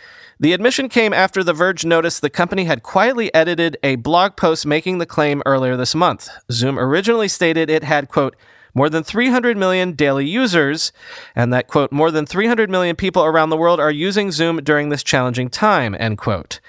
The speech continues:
Zoom later deleted these references from the original blog post and now claims, quote, "three hundred million daily Zoom meeting participants," end quote. The difference between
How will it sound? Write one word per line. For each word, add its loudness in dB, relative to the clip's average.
Zoom 0
later 2
deleted 0
these 0
references 0
from 0
the 0
original -2
blog 0
post -2
and 0
now 2
claims, -2
quote, 0
"three -2
hundred 0
million 0
daily 0
Zoom 0
meeting 0
participants," -2
end -2
quote. -6
The 0
difference 0
between -2